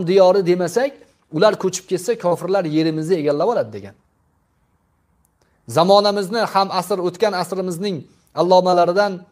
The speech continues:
e, Alboniy rahimahulloh shu borada bir fatvoni gapirganlar, ulamolarning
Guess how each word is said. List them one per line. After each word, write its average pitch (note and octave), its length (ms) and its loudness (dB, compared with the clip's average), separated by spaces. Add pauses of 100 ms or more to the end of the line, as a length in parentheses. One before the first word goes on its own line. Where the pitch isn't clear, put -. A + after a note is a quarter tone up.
(1120)
e, B2 60 -12 (300)
Alboniy F3+ 600 2
rahimahulloh F3+ 840 0 (400)
shu - 180 -6
borada F3 400 4 (180)
bir F3+ 100 -4
fatvoni F3 480 -2
gapirganlar, E3+ 640 0 (380)
ulamolarning E3 680 0